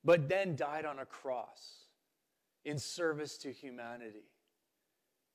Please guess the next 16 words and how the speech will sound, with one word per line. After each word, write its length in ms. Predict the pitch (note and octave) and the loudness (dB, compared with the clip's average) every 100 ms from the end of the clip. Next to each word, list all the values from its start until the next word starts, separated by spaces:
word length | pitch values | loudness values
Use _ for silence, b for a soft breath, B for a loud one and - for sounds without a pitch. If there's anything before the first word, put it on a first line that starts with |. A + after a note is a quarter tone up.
| _ _ - | _ _ -6
in 300 | C#3+ C#3 C3+ | -4 -2 2
love 280 | E3 E3 C3+ | 4 4 2
towards 440 | C#3+ C#3 C#3 - | -8 0 0 0
humanity, 480 | C#3 B2 B2+ B2+ A#2+ | -14 -10 -8 -6 -6
in 240 | A#2+ C3 | -6 -4
mercy 480 | D3+ E3 D3 - C#3+ | -2 -2 -4 -8 -8
and 160 | C3 A#2 | -8 -2
grace 380 | C3+ D3+ C#3+ | -2 -2 -6
towards 380 | - C3+ C3+ B2+ | -10 -6 -6 -6
humanity. 540 | - C3 A#2+ B2 B2 A#2+ | -10 -16 -12 -10 -8 -6
We 140 | C3 | -4
have 180 | D#3 F3 | -6 -2
to 80 | F3+ | -2
look 320 | D#3 G#3 G#3 | 0 0 0
at 160 | F3+ | -6
it 100 | D#3+ | -8